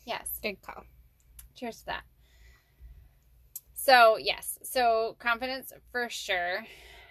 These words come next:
Speaker 1: Um, let's see. What else has changed in my life since I've, since I've been thirty? So my whole body hurts all of the time.
Speaker 2: <laughs> Everything hurts and I'm dying.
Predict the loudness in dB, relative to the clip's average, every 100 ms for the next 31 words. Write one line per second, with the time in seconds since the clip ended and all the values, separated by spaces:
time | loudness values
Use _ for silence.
0 | -20 -2 4 6 6 4 2 0 -4 -4
1 | -4 -4 -6 -8 -10 -10 -10 -8 4 6
2 | 6 2 -4 -12 -10 -12 -10 -8 -6 -6
3 | -8 -12 -12 -8 -8 -8 -18 -20 -20 -18
4 | -16 -8 -6 -6 -8 -8 -8 -6 -4 -2
5 | 2 4 2 2 -4 -6 -8 -10 -10 -6
6 | -6 -2 2 6 6 4 0 -2 -4 -4
7 | -6 -8 -10 -10 -10 -8 -8 -8 -6 -2
8 | -2 -4 -6 -6 -8 -10 -10 -12